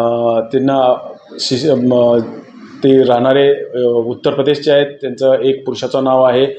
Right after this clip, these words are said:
आदिल राजू खान, राहणार प्रतापगड, उत्तर प्रदेश, आणि दुसरी जी महिला आहे, अ, प्रियंका, प्रियंका नावाची, तिला देखील, अ, अटक करण्यात आलेली आहे. तर ह्या दोघांचंही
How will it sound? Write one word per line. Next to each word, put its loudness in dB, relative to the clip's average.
आदिल 2
राजू 0
खान, -2
राहणार 0
प्रतापगड, -2
उत्तर -4
प्रदेश, -2
आणि -2
दुसरी -2
जी 2
महिला 2
आहे, 0
अ, -4
प्रियंका, 0
प्रियंका 0
नावाची, -4
तिला 4
देखील, 2
अ, 4
अटक -6
करण्यात 0
आलेली 2
आहे. 2
तर 6
ह्या 2
दोघांचंही 2